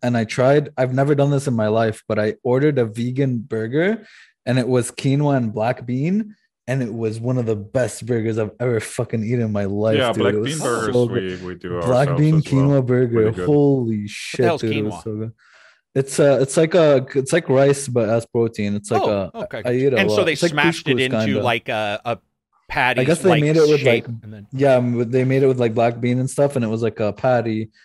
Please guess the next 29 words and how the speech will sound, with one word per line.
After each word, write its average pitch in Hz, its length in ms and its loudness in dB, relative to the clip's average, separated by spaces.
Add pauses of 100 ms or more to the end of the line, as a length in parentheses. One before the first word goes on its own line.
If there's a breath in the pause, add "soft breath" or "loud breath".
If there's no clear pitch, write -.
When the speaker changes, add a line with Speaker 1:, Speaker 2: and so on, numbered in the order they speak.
(120 soft breath)
Speaker 1:
There 113 60 -6
was, 113 60 0
like, 101 160 -2
toppings 110 420 0
and 104 100 -4
stuff 98 300 -8
in 101 80 -6
the 101 80 -6
bread. 95 300 -4
It 95 60 -4
was 98 140 -6
just 98 320 -10
amazing, 98 680 -4
Speaker 3:
Andy, 147 300 -2
in 147 80 -2
all 139 80 2
Speaker 1:
honestly. 139 120 -2
Speaker 3:
your 139 120 -6
experiments, 135 480 -6
have 127 120 -6
you 131 60 0
ever 123 160 -4
made 120 200 -6
something 123 300 -10
you 113 120 -8
were 107 80 -6
genuinely 107 560 -10
depressed 104 500 -12
by? 113 240 -8